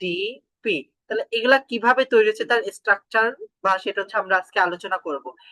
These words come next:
তার আগে আমি একটু তোমাদের সবাইকে মনে করিয়ে দিতে চাই, যারা আমার স্টুডেন্ট, আহ, ক্লাসটি দেখছো, তাদের সবাইকে মনে করে যে,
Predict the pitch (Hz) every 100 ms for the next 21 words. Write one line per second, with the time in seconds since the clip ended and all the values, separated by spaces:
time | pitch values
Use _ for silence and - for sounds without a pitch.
0 | _ _ - 226 247 254 254 247 240 262
1 | 240 254 262 - 202 220 233 269 233 233
2 | 226 220 214 202 196 175 180 202 202 190
3 | 190 214 202 - 190 170 165 185 _ _
4 | _ - 165 165 196 196 - 214 180 160
5 | - 180 170 - - _ 208 208 233 220
6 | 220 233 214 208 208 185